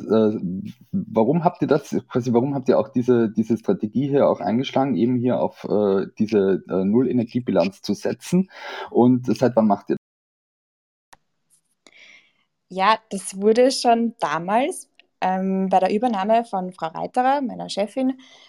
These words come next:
Speaker 2: ähm, die das Hotel ihren Eltern abgekauft hat. Und das war zweitausendeins. Ähm, dann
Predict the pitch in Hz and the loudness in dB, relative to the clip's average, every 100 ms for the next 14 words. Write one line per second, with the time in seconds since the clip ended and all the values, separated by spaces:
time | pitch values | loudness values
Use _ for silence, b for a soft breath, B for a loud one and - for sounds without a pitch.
0 | B 185 180 180 180 190 185 - 185 175 | B -8 -6 -6 -4 0 -2 -2 -6 -2
1 | 180 - 180 - 165 170 - 160 175 - | 0 0 0 2 0 0 -6 -6 -6 -2
2 | 156 165 - - - - 175 - 175 180 | 2 2 0 -10 -8 -8 -4 0 0 0
3 | 170 175 175 175 170 - 139 151 147 - | -4 -4 -4 -6 -8 -8 -6 -4 -4 -6
4 | - - B B B B B - - 175 | -10 -14 B B B B B -8 0 0
5 | 175 175 170 - - 170 190 208 | 0 -2 -4 -8 -2 0 2 2